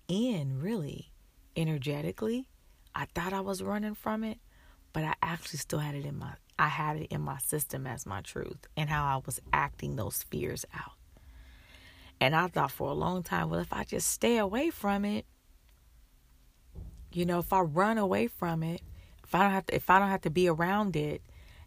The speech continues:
then, you know, then I could be free from it."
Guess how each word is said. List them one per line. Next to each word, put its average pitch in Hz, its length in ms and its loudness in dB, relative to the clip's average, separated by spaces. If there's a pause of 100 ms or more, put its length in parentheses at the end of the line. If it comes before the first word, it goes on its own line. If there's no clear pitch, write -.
(120)
then, 165 760 4 (380)
you 175 120 6
know, 160 680 2
then 139 420 4
I 165 120 6
could 160 120 -4
be 156 80 2
free 226 320 2
from - 320 -4
it." - 160 -10